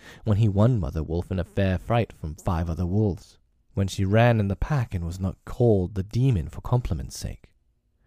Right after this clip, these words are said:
Shere Khan might have faced Father Wolf, but he could not stand up against Mother Wolf, for he knew that where he was, she had all the advantage of the ground,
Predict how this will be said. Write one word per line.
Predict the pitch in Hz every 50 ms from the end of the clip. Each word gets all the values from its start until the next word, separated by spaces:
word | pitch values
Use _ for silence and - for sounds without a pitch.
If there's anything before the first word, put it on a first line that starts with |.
| _ _ _ _ _ _ _ _ _ _ _
Shere | - - - 131 131 131 117
Khan | - - 131 135 117 92 85 78 80 82 85
might | 90 92 87 -
have | - 85 -
faced | - - 113 95 82 - -
Father | - - 110 107 104 92 87 82
Wolf, | - - - - - - _ _ _ _ _ _ _ _ _ _ _ _ _ _ _ _
but | - 104 -
he | - - 113 107
could | - - 95
not | 92 101 113 104 - -
stand | - - - 98 87 82 76 73
up | 82 69 - -
against | 85 82 - 69 62 - - -
Mother | 87 - 82 87 - 78
Wolf, | 65 64 62 58 - - - - _ _ _ _ _ _ _ - - - - -
for | - 110 98
he | - - 131 135 139
knew | 127 123 127 120 107
that | 92 90 76 76 - -
where | 101 98 98 98 98
he | 90 - - 104
was, | 95 101 107 98 78 76 - - - - - - _ _
she | - - - - 113 101
had | 95 90 87 - -
all | 107 113 120 123 127 127 127 127
the | 117 110 113
advantage | 101 95 - 90 82 82 78 - - 92 92 - -
of | - -
the | -
ground, | - - 98 135 76 65 - - -